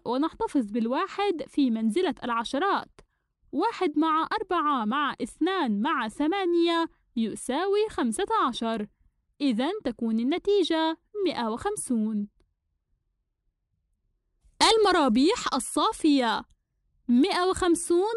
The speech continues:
ناقص خمسة وستون يساوي خمسة وثمانين دينار. مائة وخمسون إلا خمسة وستون. أبدأ بمنزلة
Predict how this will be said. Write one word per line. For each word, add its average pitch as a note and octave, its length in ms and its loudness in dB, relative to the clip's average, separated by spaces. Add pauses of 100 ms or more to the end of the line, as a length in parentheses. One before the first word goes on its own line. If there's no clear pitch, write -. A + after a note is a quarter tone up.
(300)
ناقص E4+ 580 0
خمسة C#4 460 0
وستون B3+ 680 0 (120)
يساوي D#4 840 2 (240)
خمسة F#4 520 -2
وثمانين C#4+ 800 2 (160)
دينار. E4+ 600 2 (800)
مائة F4 320 2
وخمسون F4 720 2 (160)
إلا C#4+ 400 2
خمسة G#4 400 -2
وستون. A#3 720 0 (1000)
أبدأ D#4+ 260 6
بمنزلة A#3+ 640 6